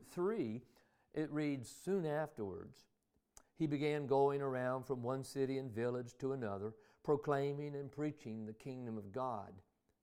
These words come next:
The twelve were with him. And also some women who had been healed of evil spirits and sicknesses,"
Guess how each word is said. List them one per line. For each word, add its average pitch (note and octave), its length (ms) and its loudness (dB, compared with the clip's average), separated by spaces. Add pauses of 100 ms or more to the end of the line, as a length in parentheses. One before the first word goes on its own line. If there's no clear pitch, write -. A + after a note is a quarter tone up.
The A2+ 80 -4
twelve A#2+ 600 -2 (640)
were A2+ 160 0
with B2 260 -2
him. A2 220 -6 (760)
And F3+ 220 4
also F#3+ 720 4
some G3 520 0
women G#3 540 4
who E3 160 4
had D#3+ 180 2
been D3+ 200 -2
healed A#3 440 2
of F#3+ 120 6
evil A3+ 340 2
spirits D#3+ 540 2
and G#3+ 120 4
sicknesses," C3 720 -4